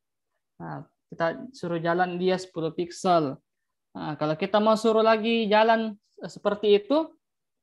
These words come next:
nah, ada nanti menunya di situ ya. Nah, yang ini yang repeat. Nah, seperti itu dia. Nah, ada juga menu motion ya. Kalau di sini kayaknya,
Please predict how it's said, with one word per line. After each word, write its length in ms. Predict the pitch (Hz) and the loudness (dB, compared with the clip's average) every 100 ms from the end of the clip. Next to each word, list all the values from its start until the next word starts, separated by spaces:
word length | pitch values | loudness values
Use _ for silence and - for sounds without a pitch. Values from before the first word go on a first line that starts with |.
| _ | _
nah, 160 | 165 156 | -4 2
ada 160 | 214 | 4
nanti 240 | 233 240 226 | 4 0 -4
menunya 320 | 220 233 226 | -2 -2 -2
di 160 | 208 214 | -2 -4
situ 480 | 240 233 208 202 - _ _ 190 | -4 0 0 -2 -8 _ _ -4
ya. 240 | 220 226 _ - | -4 -4 _ -6
Nah, 160 | 165 | -2
yang 240 | 160 165 196 | -2 -2 -2
ini 320 | 220 196 170 | 0 0 0
yang 160 | 160 | -2
repeat. 480 | 160 160 220 185 - _ _ _ _ _ _ _ _ _ _ _ _ _ - | -4 0 0 0 -4 _ _ _ _ _ _ _ _ _ _ _ _ _ -20
Nah, 320 | 170 - 143 | -16 -16 -18
seperti 400 | _ 151 - 170 | _ -10 -8 -6
itu 80 | 175 | -2
dia. 320 | 180 160 - _ _ _ _ _ _ _ _ _ _ _ _ _ _ _ - | 2 2 0 _ _ _ _ _ _ _ _ _ _ _ _ _ _ _ -8
Nah, 240 | 165 156 | -2 2
ada 140 | 196 214 | 4 4
juga 240 | 233 240 | 4 4
menu 400 | 233 226 240 247 | 4 2 2 2
motion 720 | 233 240 240 254 226 170 139 160 _ _ _ _ _ _ | 2 0 0 2 2 2 -4 -8 _ _ _ _ _ _
ya. 320 | 190 226 247 - _ _ _ _ _ 170 | -2 -2 -2 -8 _ _ _ _ _ -6
Kalau 160 | 170 | -4
di 160 | 185 190 | -4 -2
sini 320 | 233 233 233 | 0 0 0
kayaknya, 420 | 226 233 240 240 | 0 0 2 0